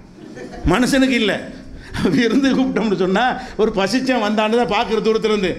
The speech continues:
அந்த ஒரு வர்றான், மாரியா வர்றான், அந்த சட்டை போட்டவன் இந்த சட்டை போட்ட ஆள்கிட்ட உட்காரக்கூடாது. என்னங்கடா இது, அந்த சட்டை போட்டவன் வந்து இங்க உட்கார்ந்துடக்கூடாதான். அப்ப நீங்க சட்டையை அளவு கொண்டு இப்படி நினைக்கிறீங்கல்ல, சரி, நினைக்கிறீங்க,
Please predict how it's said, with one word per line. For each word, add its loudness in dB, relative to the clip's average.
அந்த 0
ஒரு 0
வர்றான், 0
மாரியா 0
வர்றான், 0
அந்த 0
சட்டை 0
போட்டவன் 2
இந்த 0
சட்டை 0
போட்ட 0
ஆள்கிட்ட 0
உட்காரக்கூடாது. 0
என்னங்கடா -2
இது, 0
அந்த 0
சட்டை 0
போட்டவன் 0
வந்து 2
இங்க 2
உட்கார்ந்துடக்கூடாதான். 0
அப்ப 0
நீங்க 2
சட்டையை 0
அளவு 2
கொண்டு 2
இப்படி 0
நினைக்கிறீங்கல்ல, 0
சரி, 0
நினைக்கிறீங்க, 2